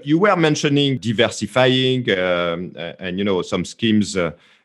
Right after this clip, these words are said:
getting into, uh, open banking.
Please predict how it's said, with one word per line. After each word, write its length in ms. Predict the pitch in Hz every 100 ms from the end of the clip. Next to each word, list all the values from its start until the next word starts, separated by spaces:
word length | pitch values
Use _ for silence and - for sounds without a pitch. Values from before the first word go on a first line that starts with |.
| _
getting 380 | 95 - 104 101
into, 640 | 90 - 101 95 92 87
uh, 260 | 78 76 73
open 340 | 98 95 101 92
banking. 600 | 98 110 107 123 120